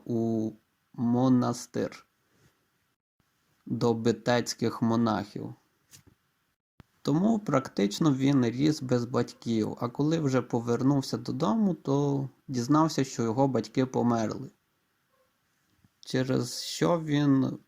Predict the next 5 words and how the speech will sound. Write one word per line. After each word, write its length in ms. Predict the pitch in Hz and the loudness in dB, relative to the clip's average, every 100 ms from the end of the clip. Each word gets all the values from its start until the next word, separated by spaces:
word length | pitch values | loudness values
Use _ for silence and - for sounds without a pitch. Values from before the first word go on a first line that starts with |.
| _ | _
вирішив 1040 | 147 120 120 143 175 - 170 165 160 151 147 _ _ _ _ | -8 -2 0 0 -4 -4 -2 0 0 -2 -8 _ _ _ _
повернутися 1080 | 131 123 139 156 135 107 110 - 113 110 107 - - _ _ _ _ _ _ 131 | -2 0 4 6 6 4 -4 -2 -2 -2 -2 -4 -10 _ _ _ _ _ _ 0
в 20 | |
малий 380 | 123 123 127 123 | 2 4 4 2
Бетет 680 | 113 107 - 156 208 - | 0 -4 -2 -2 -4 -8